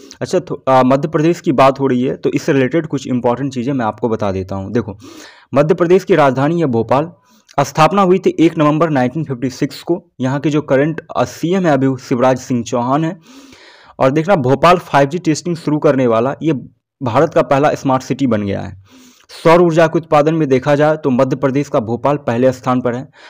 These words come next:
कोविड नाइनटीन महामारी के तहत माता पिता को खो चुके बच्चों को मध्य प्रदेश सरकार पढ़ाई के लिए मुख्यमंत्री बाल आशीर्वाद योजना के तहत सहायता प्रदान कर रही है। मुख्यमंत्री बाल आशीर्वाद योजना, इसे ध्यान रखिएगा आप। नेक्स्ट है, देश की सबसे छोटी मस्जिद जो है ढाई सीढ़ी मस्जिद,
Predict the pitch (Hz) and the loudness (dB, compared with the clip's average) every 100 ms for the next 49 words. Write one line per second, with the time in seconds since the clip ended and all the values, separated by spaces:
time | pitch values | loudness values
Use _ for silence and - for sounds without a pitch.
0 | - - 151 165 190 156 156 185 156 143 | -16 0 2 4 4 2 2 2 2 0
1 | 147 139 147 151 139 147 147 127 127 156 | 2 0 0 -2 0 0 2 0 0 -2
2 | 156 147 151 147 - - 151 143 165 113 | -2 -2 -2 -2 -6 -4 -2 -2 -4 -2
3 | 123 - 175 175 165 127 156 165 156 143 | -4 -4 -6 -4 -2 0 2 0 0 -2
4 | 139 135 120 131 139 - _ _ 160 139 | -2 -4 -2 -2 -4 -10 _ _ 0 2
5 | 165 190 170 147 147 139 127 139 139 156 | 2 2 2 2 0 -2 -4 -4 -4 -6
6 | 101 131 151 - 127 - 127 120 117 117 | -2 2 2 0 -4 -2 -2 -2 -4 -4
7 | 120 110 117 147 - 120 107 120 - 104 | -6 -8 -6 -6 -6 -10 -4 -4 -4 -4
8 | 98 95 98 101 98 - - 143 - 143 | -4 -6 -8 -10 -12 -10 -4 -4 -2 -2
9 | 139 170 135 117 135 - - 117 113 120 | -2 -2 0 0 0 -2 -6 -4 -2 -2
10 | 101 101 113 110 123 120 101 101 98 92 | -6 -8 -6 -6 -6 -6 -4 -6 -6 -8
11 | 98 98 101 _ _ _ _ _ _ - | -10 -10 -14 _ _ _ _ _ _ -20
12 | - - - 135 143 190 151 151 165 190 | -20 -14 0 0 2 0 2 2 0 -4
13 | - - 156 - 147 160 147 117 139 147 | -6 -6 -6 -2 -2 0 0 0 -2 0
14 | 156 147 107 104 143 160 139 135 143 120 | 2 2 0 -2 -2 0 2 2 2 0
15 | 104 98 | -2 -4